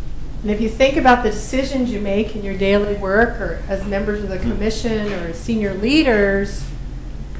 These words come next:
you probably are faced with many of these questions. You know? Is there an absolute?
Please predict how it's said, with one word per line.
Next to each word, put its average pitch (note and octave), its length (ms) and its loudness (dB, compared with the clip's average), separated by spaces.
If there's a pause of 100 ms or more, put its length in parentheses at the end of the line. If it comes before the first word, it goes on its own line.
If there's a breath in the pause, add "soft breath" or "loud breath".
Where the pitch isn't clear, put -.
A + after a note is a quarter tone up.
(640)
you A#3+ 80 -4
probably C#4+ 340 4
are C#4+ 140 0
faced C#4+ 540 -2
with - 200 -4
many F3+ 240 -2
of E3 100 -2
these - 340 -4 (240)
questions. - 640 -6 (840)
You G#3+ 100 -6
know? G#3 240 -6 (1000)
Is G#3+ 140 2
there A#3+ 120 4
an A#3+ 80 4
absolute? B3 680 0